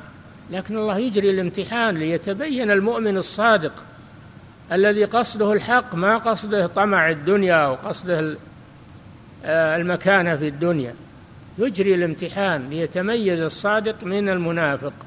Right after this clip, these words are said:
هذه حكمة الله جل وعلا، هم ليس عندهم هذا، ليس عندهم من هذا لحكمة، فينفون الحكمة عن الله عز وجل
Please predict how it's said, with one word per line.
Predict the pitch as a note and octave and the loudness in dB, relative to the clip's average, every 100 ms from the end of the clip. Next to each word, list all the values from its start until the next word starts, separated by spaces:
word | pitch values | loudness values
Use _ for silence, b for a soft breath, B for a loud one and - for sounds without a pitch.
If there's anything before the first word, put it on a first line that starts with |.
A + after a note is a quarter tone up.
| - - - - - - - | -20 -20 -20 -20 -20 -20 -10
هذه | A3+ B3+ | -4 -4
حكمة | F#3 - A3+ A#3+ F#3 | -2 -4 -4 -6 -2
الله | F3+ F#3 D#3+ | 2 4 4
جل | C#3+ D3 D3 | 2 0 0
وعلا، | C3+ A#2 A2+ - - - - | 0 0 -4 -10 -20 -20 -4
هم | D#3+ D#3 | 0 4
ليس | G#3+ A3 | 4 2
عندهم | A#3+ B3+ G3+ D#3+ D3+ | -2 -2 0 0 0
هذا، | C#3 C3+ C#3+ - - - - - - - | -2 -2 -2 -6 -10 -20 -20 -20 -20 -14
ليس | A#3 A#3 | -10 -6
عندهم | A#3+ G#3 F3 E3 D#3+ | -4 -2 0 0 0
من | D3+ | -2
هذا | D#3+ D#3 C#3 | 0 0 -2
لحكمة، | C3 D#3+ - C3+ C3+ - - - - - - | -4 -8 -6 -8 -8 -14 -20 -20 -20 -20 -4
فينفون | E3+ G3 - A#3 G3+ | 0 0 2 2 2
الحكمة | E3+ - G#3+ D#3+ D3 | 0 0 -2 -2 -2
عن | C3 D3 | -2 -2
الله | C#3+ D3+ | -2 0
عز | C3 B2 A#2 C3 | 0 -4 -6 -8
وجل | B2+ A#2 | -8 -8